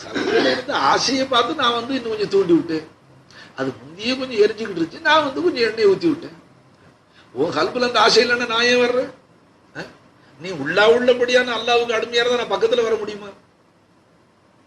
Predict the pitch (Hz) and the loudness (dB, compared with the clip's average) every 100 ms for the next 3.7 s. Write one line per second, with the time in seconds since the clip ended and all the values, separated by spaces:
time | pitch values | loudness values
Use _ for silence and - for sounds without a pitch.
0 | _ _ _ _ - 117 113 110 _ _ | _ _ _ _ -20 -20 _ _ _ _
1 | 127 - _ _ _ - - - 175 - | -20 -20 _ _ _ -20 -12 2 2 2
2 | 226 196 214 214 202 190 202 196 202 196 | -2 -6 -6 -6 -6 -4 -4 -4 -10 -12
3 | 190 190 185 175 156 - | -10 -8 -6 -6 -8 -14